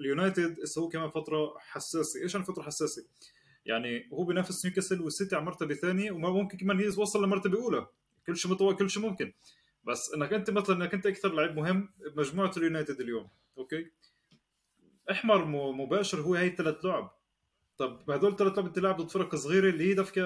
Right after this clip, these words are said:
اللي هي هاي الس-، هاي اللعب اللي هي بدك تاخذ فيها النقاط. عن جد بدك ت-، يعني ضد ليدز، إيه، ضد ويست هام إذا مش غلطان، أو كمان في فريق ينت-، ش-، بورنموث إذا مش غلطان،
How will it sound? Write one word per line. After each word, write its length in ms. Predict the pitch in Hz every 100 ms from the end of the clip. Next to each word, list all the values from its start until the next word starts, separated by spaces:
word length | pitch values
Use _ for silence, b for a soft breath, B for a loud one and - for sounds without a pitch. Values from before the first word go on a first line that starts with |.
| -
اللي 400 | 160 135 143 196
هي 40 |
هاي 200 | 196 208 190
الس-، 180 | - 170
هاي 200 | 196 214
اللعب 380 | 196 202 214
اللي 340 | 190 175 165 202 214 214
هي 160 | 196 - _ b b b
بدك 240 | 190 190 190
تاخذ 220 | 180 -
فيها 100 | 165
النقاط. 480 | 139 135 113 - _ _ _ _ _ _ _ _ -
عن 80 |
جد 160 | 196 190
بدك 200 | 170 156
ت-، 60 | 165 151 -
يعني 200 | 147 139
ضد 220 | 160 165
ليدز، 400 | 175 165 - - b b b -
إيه، 920 | 120 127 127 127 127 127 127 127 127
ضد 220 | 123 127 127
ويست 300 | 190 190 196
هام 80 |
إذا 140 | 165 165
مش 120 | 156
غلطان، 420 | 160 156 160 156
أو 220 | 143 135 135
كمان 200 | 151 175
في 120 | 180
فريق 300 | - 175 170
ينت-، 600 | 151 156 175 151 147 143
ش-، 200 | 131 - 151
بورنموث 560 | - 139 185 185 180 175
إذا 140 | 156
مش 160 | 165 156
غلطان، 260 | 151 160